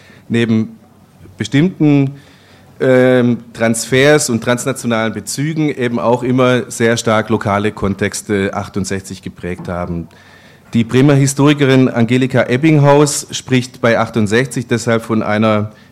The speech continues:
pluralen Einheit. Und das ist auch ein Begriff, den ich sozusagen in meiner, äh, Promotionsschrift hier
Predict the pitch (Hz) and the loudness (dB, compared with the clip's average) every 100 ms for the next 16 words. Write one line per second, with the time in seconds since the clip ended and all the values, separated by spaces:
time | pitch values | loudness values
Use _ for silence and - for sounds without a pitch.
0 | _ - 113 104 101 110 110 - 90 95 | _ -2 0 2 0 0 -2 -6 -6 -6
1 | 90 85 80 - - _ - 101 107 110 | -4 -8 -10 -16 -20 _ -8 -4 -4 -4
2 | 110 110 110 101 - 107 - 95 98 - | -2 -2 -2 -4 -6 -8 -4 -6 -6 -6
3 | 98 - 92 95 92 92 92 - - _ | -8 -8 -4 -2 -2 -4 -6 -18 -20 _
4 | - 101 101 101 98 92 87 101 98 107 | -4 -2 0 0 -2 -4 -8 -8 -8 -4
5 | 101 95 101 101 - 92 - 104 101 95 | -4 -2 -4 -4 -6 -12 -8 -4 -2 -4